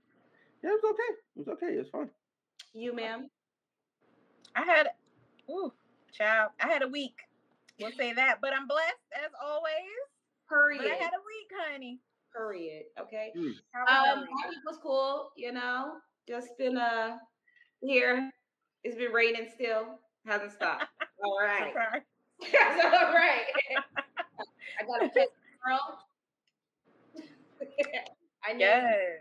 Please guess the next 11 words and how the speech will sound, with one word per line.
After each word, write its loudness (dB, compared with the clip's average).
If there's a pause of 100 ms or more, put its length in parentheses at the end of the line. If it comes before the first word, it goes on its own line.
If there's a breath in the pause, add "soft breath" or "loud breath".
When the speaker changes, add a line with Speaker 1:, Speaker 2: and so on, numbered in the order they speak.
(360)
Speaker 2:
named -10
him, -6 (500)
we -6
named -4
him -4
Jake. -2 (1120)
We -12
named -4
him -6
Speaker 1:
Okay. -4
Speaker 2:
Jake. -12